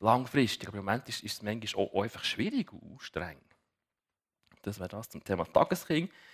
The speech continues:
Das auf dem Bild ist das Tageskind, das wir vorher hatten, das noch nicht das im offiziellen Struktur war. Und hier haben wir den O L. Das ist etwas Nächstes, was mir dünkt, wo wie eine gute Gabe sein bedeutet,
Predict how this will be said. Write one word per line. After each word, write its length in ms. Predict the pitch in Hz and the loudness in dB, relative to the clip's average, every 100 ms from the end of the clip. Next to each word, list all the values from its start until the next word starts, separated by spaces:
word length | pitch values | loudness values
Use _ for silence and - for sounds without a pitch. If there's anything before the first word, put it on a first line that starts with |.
| - - | -20 4
Das 160 | 127 | 6
auf 100 | 143 - | 6 4
dem 160 | 120 | 6
Bild 200 | 127 139 | 6 2
ist 120 | 131 | 2
das 80 | - | 4
Tageskind, 480 | 127 131 120 139 123 | 6 6 0 0 0
das 60 | 104 | 0
wir 40 | |
vorher 340 | 127 151 147 | 12 12 12
hatten, 340 | - 143 147 143 | 12 6 8 6
das 100 | 117 | 2
noch 120 | 113 | 0
nicht 320 | 143 143 - _ - - _ _ | -2 -4 -16 _ -20 -20 _ _
das 180 | - - | -10 -6
im 160 | 120 117 | -4 -4
offiziellen 520 | 131 131 - 113 123 | -4 -6 2 2 2
Struktur 500 | - 117 - 107 107 | -4 -8 -6 -2 0
war. 360 | 107 - - - - _ _ - | 0 -2 -12 -14 -16 _ _ -20
Und 120 | 117 | 0
hier 140 | 135 | 8
haben 60 | 117 | 10
wir 80 | 107 | 10
den 120 | - | 6
O 180 | 120 165 | 10 10
L. 260 | 160 180 185 - _ _ _ _ - - - - _ _ | 12 10 10 0 _ _ _ _ -20 -20 -20 -20 _ _
Das 160 | - 117 | -2 -2
ist 100 | 113 | 0
etwas 320 | 117 - 101 | -2 -2 2
Nächstes, 340 | 113 120 170 - | 8 10 8 4
was 80 | 143 | -6
mir 80 | |
dünkt, 420 | - 139 135 - - | -4 -6 -6 -8 -8
wo 140 | 110 | -4
wie 180 | 131 - | -4 -2
eine 100 | 107 | -4
gute 420 | - 139 147 - | 0 2 2 -2
Gabe 400 | 113 110 147 - | 0 4 2 0
sein 160 | - 156 | -12 -12
bedeutet, 640 | 117 - 147 - 135 - | -12 -10 -12 -6 -6 -6